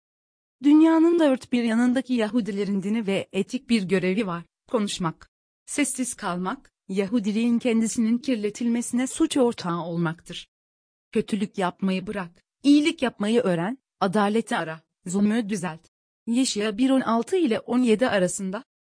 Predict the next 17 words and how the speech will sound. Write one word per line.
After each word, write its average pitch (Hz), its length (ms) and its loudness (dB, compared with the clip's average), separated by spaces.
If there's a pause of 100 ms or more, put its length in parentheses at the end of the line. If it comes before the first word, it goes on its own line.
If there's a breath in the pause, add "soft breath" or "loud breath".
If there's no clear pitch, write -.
(440)
Adalet 294 520 4
sular 220 320 0
gibi 196 260 -6
aksın, 196 540 -10 (220)
doğruluk 269 440 4
hiç - 280 -2
kurumayan 220 600 0
bir 180 200 -8
dere 190 200 2
gibi. 175 280 -6 (400)
Amos 247 380 2 (100)
beş 262 300 2
yirmi 233 360 -2
dört. 160 320 -2 (640)
Bir 320 240 2
canı 302 240 2
kurtaran, 196 560 -6